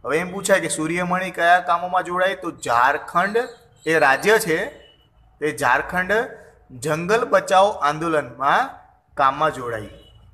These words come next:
આ કામ સૂર્યમણીને ખૂબ દૂર નગરો અને શહેરોમાં લઈ ગયું. તેના પિતાને તે ન ગમ્યું, પરંતુ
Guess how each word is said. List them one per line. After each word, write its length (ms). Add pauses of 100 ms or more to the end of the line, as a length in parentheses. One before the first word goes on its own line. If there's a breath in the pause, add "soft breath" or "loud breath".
(240)
આ 160
કામ 480 (300)
સૂર્યમણીને 720
ખૂબ 580
દૂર 260
નગરો 380
અને 360
શહેરોમાં 500
લઈ 160
ગયું. 320 (460)
તેના 180
પિતાને 400
તે 160
ન 160
ગમ્યું, 440 (480 soft breath)
પરંતુ 440